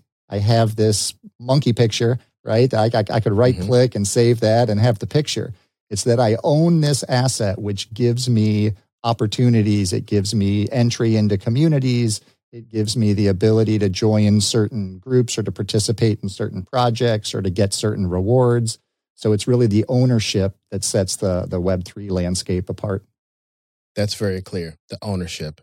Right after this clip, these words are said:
Speaker 2: I, in fact, I had bought digital property or N F T before I knew what it was.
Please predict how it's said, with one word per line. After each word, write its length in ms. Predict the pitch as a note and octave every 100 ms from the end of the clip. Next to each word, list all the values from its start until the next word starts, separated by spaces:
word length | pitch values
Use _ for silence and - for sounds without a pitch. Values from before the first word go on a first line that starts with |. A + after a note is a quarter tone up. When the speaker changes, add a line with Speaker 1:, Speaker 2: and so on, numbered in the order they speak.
| _
Speaker 2:
I, 40 | - -
in 140 | A#2 A2
fact, 440 | - C3 A#2+ F#2 - _ _ _ _ -
I 180 | G#2 A#2+
had 360 | C3 A2+ G2 G2+ _
bought 520 | A2 B2 G#2 - - _ -
digital 360 | G2+ A#2 A2+ G#2
property 720 | G2+ A2 G#2 G2 F2+ E2+ G2 G#2 _ _
or 80 | - -
N 140 | G#2+
F 220 | G#2 F#2+
T 300 | - B2+ G#2
before 540 | F2 G2 - - D#3 C3
I 140 | A#2+
knew 260 | A2+ A2+ A#2
what 240 | G#2+ G2
it 100 | F2+
was. 580 | D2+ G#2 G2+ C2 A#1 -